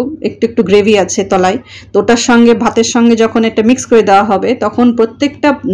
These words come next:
মানে যা খেতে এটা মজার হয়, সেটা না বানিয়ে খেয়ে আপনারা বুঝতে পারবেন না। তো অবশ্যই এভাবে একবার try করে দেখবেন। এই, আহ, খিচড়ার রেসিপিটা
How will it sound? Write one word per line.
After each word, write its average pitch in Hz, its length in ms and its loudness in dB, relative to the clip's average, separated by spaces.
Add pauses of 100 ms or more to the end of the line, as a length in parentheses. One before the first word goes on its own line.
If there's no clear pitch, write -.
মানে 196 300 -2 (840)
যা 202 140 2
খেতে 254 440 0
এটা 330 160 2
মজার 302 500 2
হয়, 240 380 0 (300)
সেটা 226 320 0
না 220 220 2
বানিয়ে 269 460 2
খেয়ে 247 320 0
আপনারা 214 420 0 (120)
বুঝতে 196 240 -8
পারবেন 170 260 -2
না। 165 100 0
তো - 100 -2
অবশ্যই 269 400 2
এভাবে 240 320 2
একবার 233 280 -2
try 196 180 0
করে 214 220 0
দেখবেন। 196 380 -2 (420)
এই, 202 340 0
আহ, 185 200 2 (260)
খিচড়ার 247 400 0
রেসিপিটা 220 680 -2